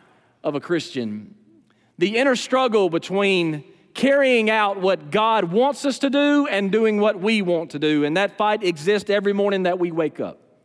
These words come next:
The, the first thing that we see in the scripture is the passion of Jesus versus the passion of man. This is the end of May, and to God be the glory for that, for May is a busy month. Somebody say amen to that.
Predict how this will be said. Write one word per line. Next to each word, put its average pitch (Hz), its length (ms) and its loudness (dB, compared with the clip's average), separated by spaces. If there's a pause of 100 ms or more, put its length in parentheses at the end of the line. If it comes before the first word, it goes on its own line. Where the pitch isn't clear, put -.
(1000)
The, 226 160 0
the 214 180 -2
first 294 300 0
thing 262 160 2
that 240 80 2
we 220 160 0
see 240 240 0
in 214 60 2
the 190 80 0
scripture 208 440 0
is 175 160 2
the 165 80 -4
passion 208 460 -2
of 175 80 -4
Jesus 185 420 0
versus 180 440 -2
the 151 80 -8
passion 170 440 -2
of 147 60 -4
man. 110 580 -4 (1160)
This 208 180 0
is 214 160 0
the 196 220 0
end 214 180 0
of 190 140 0
May, 269 640 0 (160)
and 160 240 -2
to 160 80 -4
God 214 460 0
be 226 100 0
the 190 80 0
glory 180 380 2
for 143 140 -8
that, 127 300 -2
for 147 200 -2
May 165 580 2
is 139 480 -2
a 143 220 0
busy 135 580 -2
month. 143 420 -4
Somebody 202 400 -4
say 160 280 -4
amen 151 380 -2
to 90 80 -12
that. 82 260 -14